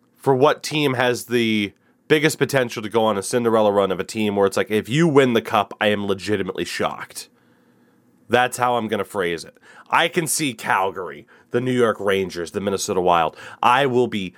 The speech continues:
stunned if the L A Kings were to win the Stanley Cup this year.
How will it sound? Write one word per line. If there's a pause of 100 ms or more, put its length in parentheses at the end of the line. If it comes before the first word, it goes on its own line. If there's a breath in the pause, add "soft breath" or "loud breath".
stunned (400 soft breath)
if
the
L
A
Kings (380 soft breath)
were
to
win
the
Stanley
Cup
this
year.